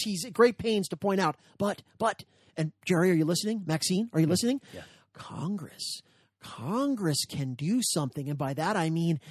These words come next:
Speaker 1: you need to get the scrolls of impeachment rolling here, people." But
Speaker 2: Yes.
Speaker 1: here's the point. I want to respond to this nonsense. Okay,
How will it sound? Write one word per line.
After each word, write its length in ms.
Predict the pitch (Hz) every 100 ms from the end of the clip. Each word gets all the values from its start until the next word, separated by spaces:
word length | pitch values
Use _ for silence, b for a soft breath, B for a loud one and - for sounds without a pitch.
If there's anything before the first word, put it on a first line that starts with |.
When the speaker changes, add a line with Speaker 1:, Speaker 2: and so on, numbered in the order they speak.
| B B
Speaker 1:
you 300 | 233 427 466
need 140 | 453
to 80 | 415
get 240 | 339 403 403
the 80 |
scrolls 400 | 359 - 370 381
of 80 | 349
impeachment 560 | 349 330 349 403 - 349
rolling 400 | 330 403 392 320
here, 160 | 269 277
people." 400 | 240 254 302 294 B
But 120 | - 233
Speaker 2:
Yes. 40 |
Speaker 1:
here's 180 | 381 403
the 100 | 302
point. 320 | - 294 175 -
I 100 | 220
want 140 | 339
to 40 | 330
respond 640 | 269 - 277 262 233 202 b b -
to 100 | 214
this 180 | 214 185
nonsense. 920 | 185 214 240 247 - 170 139 127 - b b b b
Okay, 240 | 202 185